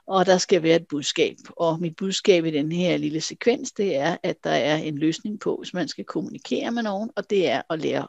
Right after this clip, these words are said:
at lave animationsfilm. Så det kan man lære på det her webinar. Nu sætter jeg lige den i gang, så kan vi lige, øh, prøve at, at se, så kan jeg fortælle imens, hvad der sker. Det, der er i, øh, Viond,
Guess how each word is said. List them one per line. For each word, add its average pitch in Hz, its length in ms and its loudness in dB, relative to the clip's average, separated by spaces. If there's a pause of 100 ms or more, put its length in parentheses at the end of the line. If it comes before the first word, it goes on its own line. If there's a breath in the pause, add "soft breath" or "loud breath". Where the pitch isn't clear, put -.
at 147 140 -2 (160)
lave - 180 0
animationsfilm. 156 720 -4 (240)
Så 131 220 -4 (300)
det 185 120 2
kan 202 140 0
man 165 100 0
lære 139 200 0
på 165 100 -6
det 151 100 0
her 147 80 6
webinar. 147 560 -4 (520 loud breath)
Nu 277 80 6
sætter 269 280 12
jeg 226 100 8
lige 247 160 2
den 277 120 6
i 233 60 4
gang, 202 380 6
så 247 140 2
kan 254 180 0
vi 226 100 2
lige, 233 360 6
øh, 196 60 2
prøve 202 420 0
at, 160 140 4 (680 loud breath)
at 165 160 -2
se, 240 260 4
så 240 140 2
kan 240 120 2
jeg 214 80 4
fortælle - 420 2
imens, 240 280 0
hvad 202 120 0
der 190 60 -6
sker. - 400 -2 (580 loud breath)
Det, 262 140 8
der 269 60 12
er 220 320 8
i, 180 320 0
øh, 147 340 0
Viond, 170 320 -2